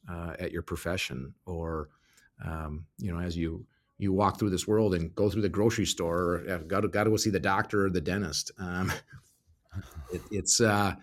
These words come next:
it's habits that lead to that, um, and in good health and, uh, to be good at your, at your, uh, profession and or a sport or an, uh, an activity.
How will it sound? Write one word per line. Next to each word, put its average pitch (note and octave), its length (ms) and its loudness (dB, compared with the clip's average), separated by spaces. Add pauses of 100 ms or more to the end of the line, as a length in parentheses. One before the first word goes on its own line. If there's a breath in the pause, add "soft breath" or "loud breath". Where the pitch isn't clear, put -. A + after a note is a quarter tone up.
(260 loud breath)
it's A2+ 200 2
habits A2+ 380 6
that G#2+ 180 2
lead A2 240 4
to - 100 0
that, F2 320 0 (240)
um, F2 460 -4 (280)
and F2 260 -2
in F2 180 0
good F2 180 2
health A2+ 400 0 (280)
and, G2 400 2 (460 soft breath)
uh, G2 180 -4
to - 100 -6
be F2+ 140 2
good G2 200 2
at F#2+ 140 -2
your, F#2 280 -2 (680)
at - 120 -14
your, F2 400 -6
uh, F2 160 -10
profession F2+ 580 -6
and F2+ 200 -2
or F2+ 160 0
a E2 60 -2
sport F2 440 -4
or F2+ 120 -2
an, F2+ 220 -4
uh, G2+ 360 -12
an F#2 140 -4
activity. F#2 500 -4